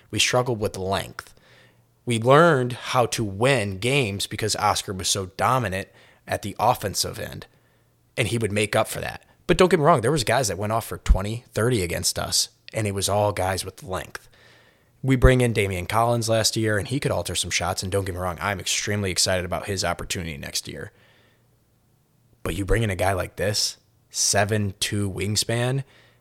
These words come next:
that's gonna be very difficult to get off shots. Like I said, the eleventh overall recruit, and that is strictly because prior to last year, he wasn't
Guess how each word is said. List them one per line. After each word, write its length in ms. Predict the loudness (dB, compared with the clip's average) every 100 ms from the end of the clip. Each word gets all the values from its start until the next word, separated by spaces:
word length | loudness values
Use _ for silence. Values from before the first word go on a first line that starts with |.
| _
that's 220 | 0 0
gonna 180 | 2 0
be 180 | 0 -2
very 440 | 0 2 4 4
difficult 540 | 2 0 -2 -2 -4 -4
to 80 | -6
get 260 | -4 -6
off 280 | -4 -6 -2
shots. 520 | -2 -2 -4 -4 -4
Like 160 | -2 -2
I 60 | 0
said, 260 | 0 -2
the 60 | -2
eleventh 540 | -2 2 2 2 -2 -2
overall 460 | -2 2 2 2
recruit, 400 | 0 -2 0 0
and 160 | 0 0
that 140 | 2
is 100 | 2
strictly 600 | 2 0 2 2 2 -4
because 600 | -4 -2 2 2 2 0 -2 -8 _ _ _ _ _ _ _ _ -20 -12
prior 360 | -2 6 8 6
to 80 | 4
last 340 | 2 2 0
year, 240 | 0 2 0
he 240 | -2 -4
wasn't 420 | 2 2 2 -2